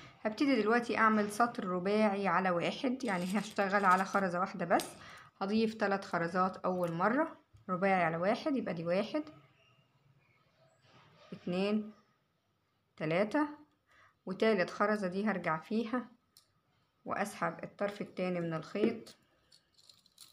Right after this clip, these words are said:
واعمل العقدة بتاعتي وادخلها جوه الخرزة بالشكل ده، رباعي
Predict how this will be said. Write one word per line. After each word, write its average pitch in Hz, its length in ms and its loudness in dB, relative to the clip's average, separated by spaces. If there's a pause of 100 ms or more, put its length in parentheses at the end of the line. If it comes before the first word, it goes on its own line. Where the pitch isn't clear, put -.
(840)
واعمل 180 680 0 (380)
العقدة 170 480 0
بتاعتي 185 640 -2 (560)
وادخلها 190 480 -2
جوه 170 240 0
الخرزة - 440 -6 (180)
بالشكل 175 420 -6
ده، - 180 -8 (720)
رباعي 170 560 -2